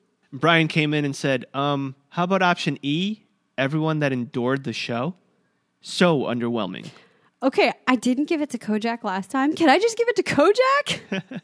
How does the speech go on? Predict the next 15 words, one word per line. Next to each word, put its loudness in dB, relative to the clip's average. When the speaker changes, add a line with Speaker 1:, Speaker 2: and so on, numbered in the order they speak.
Speaker 1:
I -8
mean, 6
he's -2
Speaker 2:
'Cause 6
Speaker 1:
still, 4
Speaker 2:
he's 0
still 4
pretty 4
amazing. 2
Speaker 1:
he 0
is 2
awesome. -6
<laughs> -12
Speaker 2:
I, 2
every 4